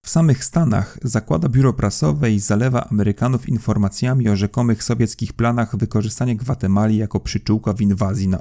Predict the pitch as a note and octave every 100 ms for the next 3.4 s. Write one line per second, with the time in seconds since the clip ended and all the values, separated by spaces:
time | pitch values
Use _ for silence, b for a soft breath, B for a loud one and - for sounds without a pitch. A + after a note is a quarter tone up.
0 | - A#2 F#2 - A2 E2+ - _ _ -
1 | G#2 - E3 C3 - A#2 G#2+ G#2 B2 C3+
2 | A2 G2 A#2 G#2+ A#2 A2+ F#2+ - B2+ G#2+
3 | F2 - F2+